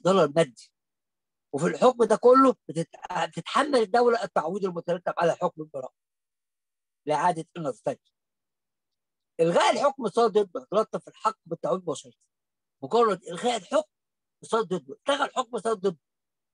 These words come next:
وخد براءة، يبقى له حق في التعويض،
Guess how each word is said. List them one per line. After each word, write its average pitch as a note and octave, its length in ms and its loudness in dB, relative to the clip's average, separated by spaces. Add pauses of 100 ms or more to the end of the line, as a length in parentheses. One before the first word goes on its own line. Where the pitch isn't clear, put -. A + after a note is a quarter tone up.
(280)
وخد A#3+ 260 0
براءة، B3 420 2 (1120)
يبقى E3+ 180 0
له A3 60 2
حق F#3 240 -2
في D#3+ 60 -12
التعويض، C3 340 -8